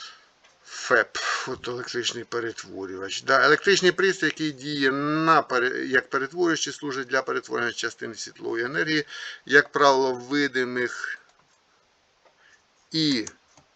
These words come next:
інфрачервоних електромагнітних хвиль у електричну за допомогою фоелектричного, фотоелектричного ефекту. Загальний опис. За принципом дії розрізняють фолеме-, фотоелементи із зовнішнім та внутрішнім фотоефектом. За конструктивним виконанням розрізняють фотоелементи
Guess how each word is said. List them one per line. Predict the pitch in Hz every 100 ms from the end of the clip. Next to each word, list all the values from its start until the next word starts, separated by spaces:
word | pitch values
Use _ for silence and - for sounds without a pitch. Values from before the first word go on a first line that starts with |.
| _ _ _ - - - _
інфрачервоних | - 131 123 135 - 139 139 127 123 -
електромагнітних | 120 110 123 123 123 117 120 127
хвиль | - 202 220 208 - _ _ _ _
у | - 208 208
електричну | 165 175 170 165 - 139 127 - 117
за | 110
допомогою | 110 110 131 156 165 147
фоелектричного, | - 110 107 - 104 104 113 - - -
фотоелектричного | - 120 - - - 110 107 - - 135 - - 104
ефекту. | - - _ 123
Загальний | 139 170 139
опис. | 107 - - - - - - -
За | - 156
принципом | 170 254 226 214 175
дії | 131 147
розрізняють | 151 156 165 175 160 -
фолеме-, | 151 151 151 147 -
фотоелементи | - 147 - 143 139 135 135 120 127
із | 120 127 117
зовнішнім | 156 185 180 - 151
та | 123
внутрішнім | 117 135 123 117 120
фотоефектом. | - - 110 - - 101
За | 113 165
конструктивним | 180 165 170 175 147
виконанням | 131 127 123 117
розрізняють | 117 113 117 107
фотоелементи | 110 113 113 110 -